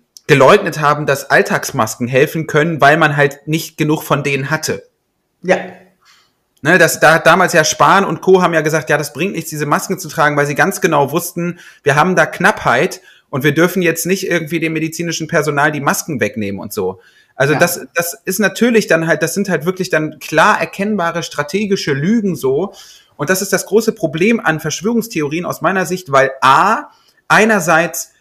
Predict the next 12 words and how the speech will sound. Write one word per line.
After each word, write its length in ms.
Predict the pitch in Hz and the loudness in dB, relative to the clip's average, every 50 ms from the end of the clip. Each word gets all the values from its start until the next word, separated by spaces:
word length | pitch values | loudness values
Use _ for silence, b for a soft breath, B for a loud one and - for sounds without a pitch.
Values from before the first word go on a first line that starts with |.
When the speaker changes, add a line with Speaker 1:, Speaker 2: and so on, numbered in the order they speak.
| b b | b b
Speaker 1:
wird 240 | - 131 160 160 - | -4 -4 -2 -2 2
halt 220 | 170 160 147 - - | 2 2 2 0 -2
quasi 520 | - 160 147 156 156 135 143 156 151 143 - | 0 2 2 2 2 0 -4 -8 -8 -10 -12
jede 420 | 113 123 139 170 214 233 220 220 | -10 -6 -2 0 2 2 2 0
Form 400 | - - - 170 165 180 185 185 | 0 2 0 2 2 2 0 -2
des 140 | 151 147 - | -4 -6 -10
staatlichen 600 | - - - 143 175 190 190 180 - - 165 151 | -2 0 2 2 2 0 -2 -8 -10 -8 -8 -6
Lügens 600 | 139 139 170 202 220 214 233 220 226 220 220 - | -4 -2 -2 -2 -2 -2 -2 -4 -4 -6 -6 -4
jetzt 200 | 160 147 147 - | -4 -4 -4 -4
gleichzeitig, 1000 | - 139 135 180 196 202 - - - 180 170 165 165 165 170 151 151 - - b b b b b b b b b | 0 2 4 4 2 0 -4 -8 -4 -2 -2 -2 -2 -4 -6 -6 -6 -8 -12 b b b b b b b b b
äh, 360 | _ 147 151 147 147 143 139 - - - - - 143 - - - | _ 0 2 4 4 4 2 0 -4 -10 -12 -12 -12 -12 -10 -4
ähm, 500 | - 156 151 151 147 147 143 131 - - | 0 0 0 0 -2 -4 -6 -8 -10 -12